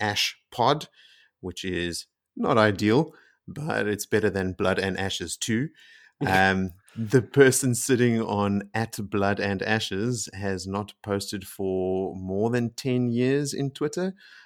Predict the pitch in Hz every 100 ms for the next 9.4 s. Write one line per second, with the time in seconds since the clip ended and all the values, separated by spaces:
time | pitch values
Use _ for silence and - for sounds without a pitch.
0 | _ 90 87 90 92 87 98 95 92 92
1 | 92 90 95 92 98 92 85 85 85 80
2 | 87 95 104 117 123 127 135 139 147 156
3 | - _ - _ 110 95 95 98 101 101
4 | 101 98 - 113 123 - - - - -
5 | - - 107 92 92 92 95 101 _ -
6 | 101 104 98 95 90 - 180 190 120 120
7 | - 101 98 - 98 92 92 92 101 -
8 | 101 95 92 95 95 90 80 _ 131 143
9 | 180 220 -